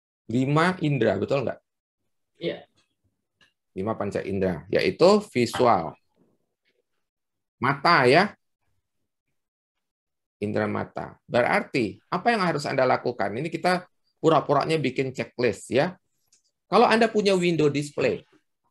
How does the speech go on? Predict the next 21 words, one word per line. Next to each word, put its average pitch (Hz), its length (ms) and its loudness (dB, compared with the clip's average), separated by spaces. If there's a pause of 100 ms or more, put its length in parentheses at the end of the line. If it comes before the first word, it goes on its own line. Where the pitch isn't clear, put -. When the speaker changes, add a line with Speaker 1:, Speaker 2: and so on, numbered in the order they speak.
(140)
Speaker 1:
Nah, 120 160 -4
apa 214 240 0
itu 185 160 -2
window 143 240 2
display? 123 560 -8
Window 196 320 2
display 214 400 -4
itu 349 80 -4
ada 226 320 -2
sebuah, 127 560 -2 (720)
eh, 107 480 -2 (480)
jendela 113 640 0
kaca 151 640 -4 (320)
atau 120 480 -6 (560)
jendela 123 480 -2
yang 113 160 -4
besar 165 320 0
sekali. 147 560 -6
Ketika 190 400 -6
konsumen 165 560 -2
lihat, 196 400 0